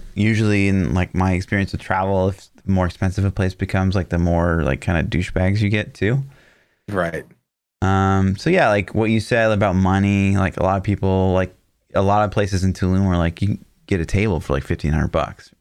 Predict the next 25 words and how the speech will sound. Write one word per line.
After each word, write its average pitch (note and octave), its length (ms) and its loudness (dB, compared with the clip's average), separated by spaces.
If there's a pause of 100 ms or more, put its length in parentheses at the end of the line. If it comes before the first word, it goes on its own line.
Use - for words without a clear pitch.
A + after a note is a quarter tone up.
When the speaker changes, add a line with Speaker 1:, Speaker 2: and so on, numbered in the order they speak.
Speaker 1:
right? D2+ 180 -4
And, C#2 80 -4
like, - 160 -2
that's - 220 -6
the - 100 -2
only D#2 160 0
way D2+ 140 0
you D#2 60 0
can - 120 -2
get C#2+ 140 -2
into C#2+ 240 -4
a - 20 -4
Speaker 2:
<laughs> - 60 -2
Like, - 140 0
Speaker 1:
place. - 220 -12 (760)
Speaker 2:
why A2+ 360 2
would G#2 240 0
you A2 100 -2
do F#2+ 240 -4
that? F2 320 -2 (760)
You G#2+ 100 0
know? G#2+ 220 0
Speaker 1:
And, D#2 420 0
uh, D2 120 2
Speaker 2:
There's, C#2+ 160 2